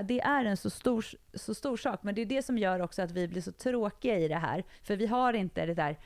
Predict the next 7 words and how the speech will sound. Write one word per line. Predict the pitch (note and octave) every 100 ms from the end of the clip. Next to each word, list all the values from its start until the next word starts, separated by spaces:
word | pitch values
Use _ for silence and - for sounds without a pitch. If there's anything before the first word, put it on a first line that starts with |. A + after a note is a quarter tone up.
| -
snabba | - - A3+ G3+ E3+ E3+
konceptet | E3 F3+ E3+ - D#3+ - - - - -
eller, | F3+ F3 E3+ E3 E3 E3 - - -
eh, | - F3 E3 E3
den | F3+
här | F#3+ E3 D#3+
liksom, | D#3 D3+ E3 D#3 D#3+